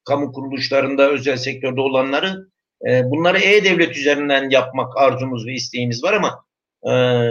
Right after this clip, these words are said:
bu olabilecek mi bilemiyoruz. Yani şu anda daha tam netleşmedi. E, böyle bir projemiz de, e, var.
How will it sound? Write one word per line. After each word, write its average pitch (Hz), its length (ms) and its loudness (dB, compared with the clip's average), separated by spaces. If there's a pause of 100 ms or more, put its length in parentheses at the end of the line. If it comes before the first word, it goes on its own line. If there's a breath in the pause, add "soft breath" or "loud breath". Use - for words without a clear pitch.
(600)
bu 180 600 -2
olabilecek 196 880 4 (160)
mi 175 260 -4
bilemiyoruz. 160 600 2
Yani 143 240 0
şu 160 140 -2
anda 156 300 0
daha 151 240 4 (320)
tam 151 220 -2
netleşmedi. 151 840 -4 (560)
E, 123 400 2 (100)
böyle 185 240 2
bir 165 140 -2
projemiz 131 500 -4
de, 190 300 -2 (120)
e, 139 180 -4
var. 131 320 2